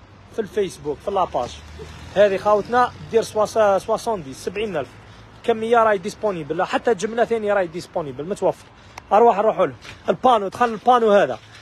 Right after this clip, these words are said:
البانو هذا خاوتنا في الحجم الكبير، موتيف الله يبارك هبال. من إحدى ورشات اسطنبول، الجودة العالية والسعر بسيط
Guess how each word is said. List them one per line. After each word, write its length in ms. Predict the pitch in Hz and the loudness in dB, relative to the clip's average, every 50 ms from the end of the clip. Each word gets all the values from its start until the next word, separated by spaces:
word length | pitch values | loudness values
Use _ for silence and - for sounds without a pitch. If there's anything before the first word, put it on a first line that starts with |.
| - - - | -20 -20 0
البانو 300 | - 247 247 233 220 202 | 2 4 4 4 4 4
هذا 260 | 214 233 233 220 196 | 4 4 4 4 2
خاوتنا 420 | - 226 240 226 202 - 220 202 | 2 2 2 2 2 0 -4 -4
في 60 | 180 | -4
الحجم 320 | 220 208 - 247 196 185 220 | -4 -4 -4 -6 -4 -4 -8
الكبير، 600 | 208 - - 226 220 202 180 269 277 269 247 - - - - _ - | -10 -4 0 0 0 0 0 2 2 2 2 2 -6 -20 -20 _ 0
موتيف 460 | 226 247 247 - - 254 233 - 226 | 0 2 2 0 -2 -6 -4 -2 -2
الله 280 | 202 196 214 247 214 185 | -2 0 2 0 0 0
يبارك 500 | 190 208 202 175 247 247 247 240 - 202 | -2 -8 -2 0 0 2 0 0 -4 -8
هبال. 440 | 170 175 170 202 233 208 147 123 113 - - - - - 202 | -8 -6 -2 0 2 2 2 0 -4 -12 -20 -20 -20 -12 -10
من 100 | 233 240 - - | -10 -6 -4 -6
إحدى 220 | - 185 175 214 | -6 -2 -2 0
ورشات 600 | 208 220 240 233 226 226 196 - 226 202 - - | 2 2 2 2 2 0 0 -2 -4 -6 -6 -8
اسطنبول، 560 | 190 - - - 240 226 202 170 202 196 180 | -12 -8 -4 -2 -2 -2 -4 -6 -6 -6 -6
الجودة 420 | 170 160 147 185 240 226 196 185 208 | -6 -8 -2 0 0 0 0 -4 -6
العالية 400 | 196 208 233 240 226 233 254 262 | -6 -4 -6 -6 -6 -2 -2 0
والسعر 500 | 233 220 202 - - 262 254 202 196 196 | 0 0 -2 -4 -6 -6 -6 -4 -4 -4
بسيط 440 | 170 214 208 190 - - 240 190 | -2 -2 -2 -2 -2 -2 -4 -4